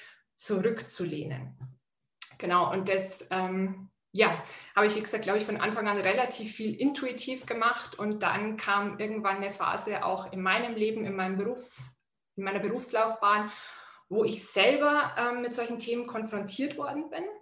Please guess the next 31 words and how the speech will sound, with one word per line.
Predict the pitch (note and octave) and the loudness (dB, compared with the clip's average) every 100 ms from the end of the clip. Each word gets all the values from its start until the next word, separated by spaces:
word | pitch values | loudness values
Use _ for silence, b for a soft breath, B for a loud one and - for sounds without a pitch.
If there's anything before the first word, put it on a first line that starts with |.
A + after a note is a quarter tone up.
| _ _ _ _ _ _ - - G#3+ | _ _ _ _ _ _ -12 -8 2
wo | A#3 | 4
ich | A#3 - | 6 4
auch | G3+ | 4
persönlich, | A3+ A3 B3 C4 C4 B3+ | 0 0 2 4 2 0
wie | A3+ | -4
so, | A#3 A#3 | 0 0
naja, | A3+ G#3 G#3+ | 2 4 2
wie | |
es | A3 | 2
halt | G#3+ - | 0 0
oft | - - | -2 0
so | - | 2
ist, | A#3+ A3+ G#3+ | 2 2 0
wo | |
man | A3 G#3+ | -2 0
persönlich | G#3 A#3 A#3 A3+ | -2 -2 -2 -2
so | |
ein | G#3+ | -4
paar | - - | -2 -2
Einschläge | - C4 A#3 A3+ A3+ | -2 -2 0 0 2
hat | G#3+ G#3+ | 0 0
dann | A3 | 0
im | A3+ A3 | 0 -2
Leben, | G#3 G#3+ A3+ A3+ A3+ | 0 0 0 -2 0
ähm, | G3+ G3+ G#3 G#3+ G#3+ | 0 0 0 0 2
wo | G#3+ | 0
es | G#3+ | 0
plötzlich | A3+ A3 G#3+ | 0 0 -2
nicht | A3 C#4 - | -2 -2 2
so | A#3 | 2
läuft. | A3 A3+ A3+ - | 4 4 2 -2